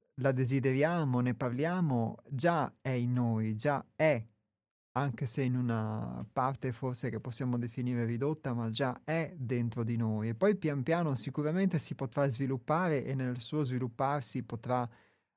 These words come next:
eh, divenire forse un giorno massiva, ma comunque già in qualche modo è in noi,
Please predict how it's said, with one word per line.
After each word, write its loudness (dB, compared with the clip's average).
eh, -4
divenire 0
forse 4
un 4
giorno 2
massiva, -2
ma 0
comunque 0
già -4
in -4
qualche -4
modo -4
è -4
in -2
noi, -4